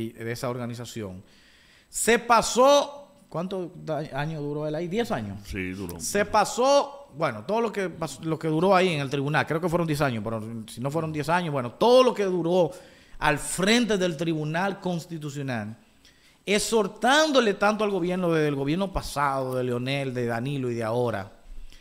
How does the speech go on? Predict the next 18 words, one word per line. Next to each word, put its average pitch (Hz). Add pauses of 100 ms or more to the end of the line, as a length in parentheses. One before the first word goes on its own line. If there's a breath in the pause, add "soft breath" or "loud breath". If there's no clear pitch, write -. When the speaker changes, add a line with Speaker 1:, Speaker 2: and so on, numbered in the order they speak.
(540 soft breath)
Speaker 1:
diciéndole 214 (140)
que 185 (320)
había 175
que 185
por 170
obligación 151 (1300 soft breath)
poner 185
una 226
materia 208
en 175
las 160 (160)
escuelas 170
públicas, 160
también 160
el 208
Instituto 175
Duartiano. 147 (1700)
Señores, 139